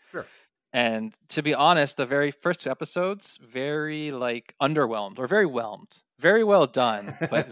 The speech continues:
Speaker 1: Very
Speaker 2: very
Speaker 1: well.
Speaker 2: similar to every other zombie thing I've seen before, right? You got the person who's, who's very, all the tropes are there. The person who's can't be infected.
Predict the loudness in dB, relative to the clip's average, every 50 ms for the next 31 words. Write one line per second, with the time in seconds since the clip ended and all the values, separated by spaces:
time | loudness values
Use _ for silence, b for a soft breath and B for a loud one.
0 | 0 2 6 8 8 8 8 6 2 0 0 2 2 2 2 2 2 2 2 0
1 | 0 0 2 2 2 0 0 -2 -2 -2 -2 -4 -6 -6 -6 -6 -6 -6 -8 -10
2 | -10 -12 -12 -12 -12 -12 -12 -10 -10 -10 -10 -12 _ -12 -10 -8 -8 -8 -8 -8
3 | -6 -6 -6 -6 -8 -12 -10 -8 -8 -8 -8 -10 -10 -10 -10 -10 -12 -16 b b
4 | b b b b b b b b b b _ _ _ _ _ -12 -10 -10 -10 -10
5 | -12 -18 -20 _ _ _ _ 4 6 6 4 4 2 0 0 -2 -4 -6 -6 -6
6 | -10 -16 -18 -16 -16 -16 -16 -18 -20 _ _ -18 -10 -6 -6 -6 -6 -8 -10 -10
7 | -10 -12 -14 -16 _ _ _ _ _ -6 -6 -4 -4 -6 -8 -12 -14 -14 -12 _
8 | -12 -12 -12 _ -14 -16 -16 -16 -18